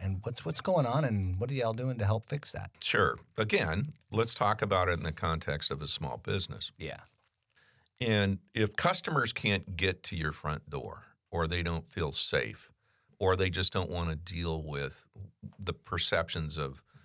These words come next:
Speaker 2: of folks, the homeless folks, the unhoused folks, being really close to a business, and they say, "You know, I'm just not gonna go today." And so that hurts a small business operator,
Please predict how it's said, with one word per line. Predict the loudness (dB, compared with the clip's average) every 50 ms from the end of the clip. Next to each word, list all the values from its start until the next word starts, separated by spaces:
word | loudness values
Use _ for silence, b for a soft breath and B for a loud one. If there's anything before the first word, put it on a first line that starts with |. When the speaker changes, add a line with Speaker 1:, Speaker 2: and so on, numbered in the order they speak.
| b b b b b b b b _ -10
Speaker 2:
of | -8 -8 -8 -8 -10
folks, | -8 0 2 2 2 2 0 -2 -2
the | -2 -2
homeless | -2 -2 -2 0 0 -2 -2 -4
folks, | -2 -2 -4 -2 -2 -6 -6
the | -4 -4 -4
unhoused | -2 -2 -2 -2 0 0 -2 -4 -4
folks, | -4 -4 -4 -4 -4 -6 -10
being | -8 -4 -4 -4 -2 -2
really | -2 -2 -2 -4 -6
close | -6 -6 -4 -4 -4 -4
to | -6 -6
a | -8
business, | -8 -8 -6 -4 -4 -4 -4 -4 -4 -4
and | -4 -6
they | -8 -6
say, | -4 -4 -6 -6 B B B B B B B B
"You | -6 -4
know, | -2
I'm | -2 -2
just | -2 -2 -2 -2
not | -4 -6 -8
gonna | -8 -10 -10 -8
go | -8 -8 -8 -8 -8
today." | -10 -12 -14 -16 -18 -18 -20 _ _ _ _ _ _ -12
And | -10 -8 -8 -6 -6 -4 -4
so | -2 0 0 2
that | 4 4 4 4 2
hurts | 0 0 2 2 2 2 0
a | 0
small | 0 -2 -2 -4 -6 -6
business | -8 -8 -8 -6 -6 -6 -4 -4 -4 -6
operator, | -6 -10 -12 -12 -10 -8 -8 -8 -10 -14 -18